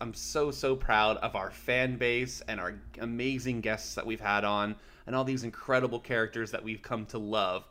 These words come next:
over this amazing, amazing genre of space opera. But Adam,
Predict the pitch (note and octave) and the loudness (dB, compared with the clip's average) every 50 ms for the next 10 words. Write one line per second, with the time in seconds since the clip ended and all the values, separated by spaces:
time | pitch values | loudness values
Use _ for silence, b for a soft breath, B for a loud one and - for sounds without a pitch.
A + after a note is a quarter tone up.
0 | - - - A#2 B2 A2+ A2+ A2 G#2+ A2+ G#2+ - A2 G#2 G#2+ G#2+ A#2 A#2+ A#2+ A#2 | -18 -8 -4 -4 -2 0 0 -2 -2 -2 -4 -6 -6 -6 -2 0 0 0 0 0
1 | A2 A#2 A2 - G#2 G#2+ G#2+ G#2+ G#2 G#2 G#2 G#2 G2 G#2+ G2+ G2+ G2 G2 G2 F#2+ | -2 -4 -4 -4 -4 -2 -2 -2 -4 -4 -6 -4 -2 -2 -2 -2 -2 -2 -2 -2
2 | E2 G2 G2 - - G#2 G#2 G2 - G2 G2 G2 - - F#2+ F#2+ F#2 b b b | -4 -4 -6 -6 -4 -4 -4 -2 -2 -4 -4 -4 -4 -2 0 0 -2 b b b
3 | b b - A#2 - B2 C3 C3 C3 C3 C3 | b b -4 0 2 4 4 4 2 0 -2